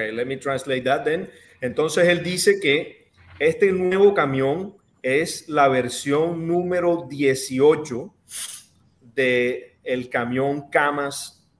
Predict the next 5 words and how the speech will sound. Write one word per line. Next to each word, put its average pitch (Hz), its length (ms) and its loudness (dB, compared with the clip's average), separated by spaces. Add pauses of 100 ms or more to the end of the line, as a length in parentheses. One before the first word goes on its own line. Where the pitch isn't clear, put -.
(300)
para 117 260 0
rally. 110 380 -2 (640)
Em, 127 840 0
dice 135 500 -4
que 135 560 -2